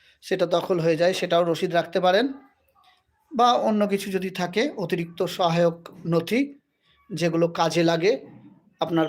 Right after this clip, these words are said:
প্রমাণ করা হিসেবে যে সেটা আপনার ভূমি, সেটা ইলেকট্রিক বিল হতে পারে, বা সেখানে, আহ, যদি মিউনিসিপ্যালিটি এলাকা হয়, তাহলে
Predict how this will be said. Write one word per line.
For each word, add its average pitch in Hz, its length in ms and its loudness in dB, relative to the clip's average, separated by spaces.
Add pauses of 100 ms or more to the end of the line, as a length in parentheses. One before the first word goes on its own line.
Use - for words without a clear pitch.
প্রমাণ 175 380 2
করা 170 220 2
হিসেবে 180 680 0 (420)
যে 156 460 0
সেটা 170 220 0
আপনার 175 560 0
ভূমি, 185 440 -2 (200)
সেটা 190 240 0
ইলেকট্রিক 170 600 0
বিল 175 240 2
হতে 165 220 0
পারে, 170 380 0 (640)
বা 175 440 2 (220)
সেখানে, 175 680 -2 (480)
আহ, 160 100 0
যদি 165 200 0
মিউনিসিপ্যালিটি 175 520 0
এলাকা 170 380 0
হয়, 175 360 0 (640)
তাহলে 175 460 4